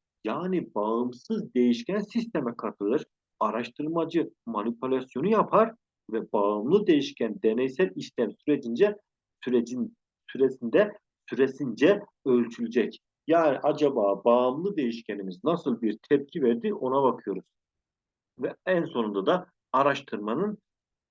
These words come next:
hiçbir şekilde subjektif olmadan objektif bir şekilde raporlaştırılması gerekiyor.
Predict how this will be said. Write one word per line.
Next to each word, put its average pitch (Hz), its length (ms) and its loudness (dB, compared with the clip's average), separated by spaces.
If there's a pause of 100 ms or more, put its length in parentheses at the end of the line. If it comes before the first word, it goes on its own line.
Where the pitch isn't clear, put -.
(140)
hiçbir 220 540 0
şekilde 139 800 0 (260)
subjektif 156 600 -6
olmadan 131 680 -2
objektif 131 840 2
bir - 80 -4
şekilde - 420 -10
raporlaştırılması 123 1200 -2 (220)
gerekiyor. 117 480 0